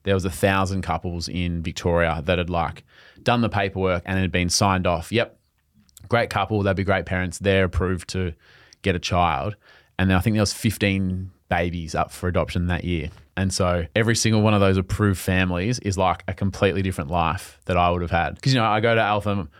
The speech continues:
go to Eltham High. "Oh, there's a high school teacher that loves volleyball." Great. So that's, I wasn't smart enough to get into university, but I got in because I went to col-,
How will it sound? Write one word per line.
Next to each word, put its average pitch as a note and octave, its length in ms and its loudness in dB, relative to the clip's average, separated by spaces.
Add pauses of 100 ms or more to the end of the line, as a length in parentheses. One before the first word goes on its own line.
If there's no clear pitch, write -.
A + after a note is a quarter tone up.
go A2 120 4
to A2 60 4
Eltham G#2 260 2
High. F#2+ 380 4 (180)
"Oh, D3 180 2
there's A#2 160 0
a A#2 220 2
high B2 180 2
school A#2 180 0
teacher G#2+ 160 2
that A2 80 2
loves G#2 200 2
volleyball." F#2+ 340 2
Great. G2+ 240 0
So - 80 -2
that's, E2+ 260 0
I G#2+ 80 2
wasn't A2 200 0
smart G2+ 240 2
enough G2+ 140 2
to - 60 -10
get G#2+ 100 2
into G2 180 -2
university, G2 400 2
but F#2+ 140 0
I G2 80 0
got F#2+ 180 0
in F#2+ 160 0
because F#2+ 240 -2
I G2 60 6
went F#2 160 2
to - 60 -10
col-, G2 200 2